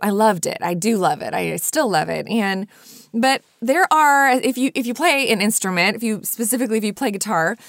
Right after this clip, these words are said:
you, you know that there are certain chords that are very easy to play,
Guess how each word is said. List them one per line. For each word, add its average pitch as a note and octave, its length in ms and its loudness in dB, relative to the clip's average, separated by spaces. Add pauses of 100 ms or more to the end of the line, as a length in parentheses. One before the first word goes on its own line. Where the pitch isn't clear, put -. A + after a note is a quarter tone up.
(280)
you, C4 520 2
you C#4 160 0
know A3 380 2
that A3+ 160 -2
there A#3 160 0
are A#3+ 140 2
certain D4+ 420 -4
chords F#3 680 -2
that G3+ 220 -2
are F#3 140 0
very G3+ 340 2
easy D#3 380 -2
to - 120 -4
play, - 420 -8